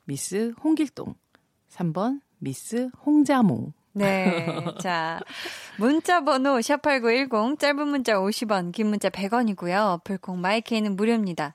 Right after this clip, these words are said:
Speaker 2: 지금 정답 보내주세요. 자, 소장님, 가시기 전에요. 저희가 다음 주에 같이 공부할 배우 어떤 분인지 힌트 하나만 주세요.
Speaker 1: 잊어달라 하였느냐.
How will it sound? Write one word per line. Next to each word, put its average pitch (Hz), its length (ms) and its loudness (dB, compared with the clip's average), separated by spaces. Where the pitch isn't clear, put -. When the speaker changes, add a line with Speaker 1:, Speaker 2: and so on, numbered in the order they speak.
Speaker 2:
지금 269 500 0
정답 202 420 -2
보내주세요. 185 720 -2
자, 185 260 -10
소장님, 285 600 -4
가시기 262 460 -6
전에요. 190 640 -4
저희가 190 380 -4
다음 285 400 -2
주에 262 240 0
같이 220 260 -6
공부할 240 480 0
배우 214 400 -2
어떤 294 320 2
분인지 214 540 0
힌트 370 400 -10
하나만 214 580 -6
주세요. 151 400 -10
Speaker 1:
잊어달라 143 480 -6
하였느냐. 139 500 -14